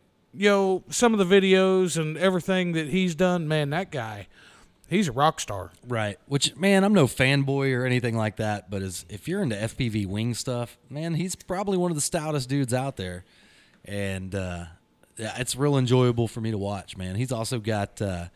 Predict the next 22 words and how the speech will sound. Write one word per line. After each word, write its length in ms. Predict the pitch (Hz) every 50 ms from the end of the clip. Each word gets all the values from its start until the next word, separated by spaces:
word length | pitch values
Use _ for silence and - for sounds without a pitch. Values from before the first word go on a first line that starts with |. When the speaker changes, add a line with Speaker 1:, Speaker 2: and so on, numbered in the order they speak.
| _ _ - - - -
Speaker 2:
he's 120 | 127 113
got 120 | 127 123 110
a, 280 | 104 101 98 98 101 98
uh, 140 | 92 87
live 380 | 87 98 107 110 113 120 117 107
show 240 | - - 131 123 123
that 80 | 113 117
he 60 | 113
does. 220 | 110 110 113 113 117
He 60 | 120
does 180 | 113 107 92 107
live 480 | 110 113 120 123 120 104 107 110 104 107
builds 380 | 123 123 123 131 131 120 117
on 160 | 123 117 120
YouTube. 560 | 120 120 123 120 - - 127 123 123 120 120 120 - _ _ _ _ - - - _ _ -
And, 320 | 95 104 104 101 98 98 98
uh, 140 | 95 92
he's 220 | 92 95 104 104 107
also 260 | 104 101 - - 117
got 260 | 101 110 104 101 98 101
a, 340 | 92 90 90 87 87 90
uh, 140 | 87 85 82